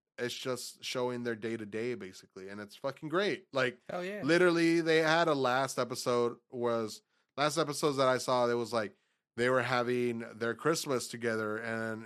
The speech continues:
Speaker 1: his birthday, they celebrated together, and then his mom had a baby, and they fucking talked about that shit. But it was just, like, literally, like, it's just, like, their day-to-day, and it's fucking good. Like, I like romance anime.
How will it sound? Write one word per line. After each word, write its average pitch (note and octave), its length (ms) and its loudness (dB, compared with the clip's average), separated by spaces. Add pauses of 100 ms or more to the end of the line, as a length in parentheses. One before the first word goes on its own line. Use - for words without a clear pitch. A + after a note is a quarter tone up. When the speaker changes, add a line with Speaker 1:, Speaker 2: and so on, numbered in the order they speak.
Speaker 1:
his A#2 160 -6
birthday, C3 560 -2
they A#2+ 140 -2
celebrated A#2+ 500 -4
together, A#2 640 -4 (340)
and B2 160 -4
then B2 200 0
his A2+ 220 -6
mom C3+ 600 0
had B2 140 -2
a B2 40 -2
baby, B2 480 -4
and A2+ 120 -8
they A#2+ 60 -4
fucking A#2 600 -10 (360)
talked A#2+ 240 -8
about A#2 260 -4
that D3 180 -2
shit. G#2 340 -10 (420)
But C#3 120 2
it D#3 60 4
was F3+ 160 0
just, F3 140 -6
like, C3+ 240 2 (880)
literally, D#3 600 4
like, C3 180 2
it's B2+ 140 -2
just, C3+ 240 -4
like, A#2 180 -4
their B2+ 180 0
day-to-day, A2+ 720 -4
and A2+ 140 -8
it's A#2 200 -8
fucking A#2+ 360 -10
good. G2+ 320 -10
Like, G#2+ 220 -12 (380)
I B2+ 100 0
like C#3 240 0
romance B2 360 -2
anime. A2 400 -8